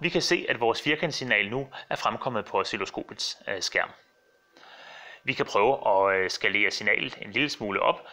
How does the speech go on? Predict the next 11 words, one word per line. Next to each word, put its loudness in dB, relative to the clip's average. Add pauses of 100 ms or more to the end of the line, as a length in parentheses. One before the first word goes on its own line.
således 2
som -4
det -2
er -2
forklaret -4
i -8
videoen, -8
der -2
handler -2
om 2
oscilloskopet. -8